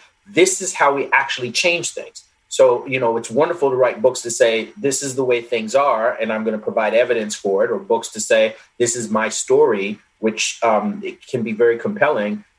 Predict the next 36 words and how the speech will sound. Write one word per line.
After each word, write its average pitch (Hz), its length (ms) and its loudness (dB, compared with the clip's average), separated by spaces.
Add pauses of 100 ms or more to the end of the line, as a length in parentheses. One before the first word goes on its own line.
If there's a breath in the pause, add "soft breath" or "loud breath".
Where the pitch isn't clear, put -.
(160)
But 131 280 4
I 165 160 2
wanted 196 320 -2
to - 100 -6
write 131 220 4
a 127 60 -2
book, 117 500 0
um, 117 380 0
that 131 180 2
would 120 120 2
help - 280 2
move 135 400 -2
the 123 100 0
needle 113 560 -2
on 120 200 -2
racial 110 420 0
equity. 95 580 -4
And 113 120 -4
so 117 480 2 (320 loud breath)
the 120 160 4
purpose - 560 0
of 117 120 2
my 120 140 0
book 113 300 0
was 117 160 0
to - 80 -14
provide 120 400 0
a 104 140 -6
tool 120 580 0 (440)
for 117 120 2
managers, 139 720 0
leaders, 131 720 0
organizations 123 880 0
that 117 120 4
are 107 160 -4
interested 127 680 0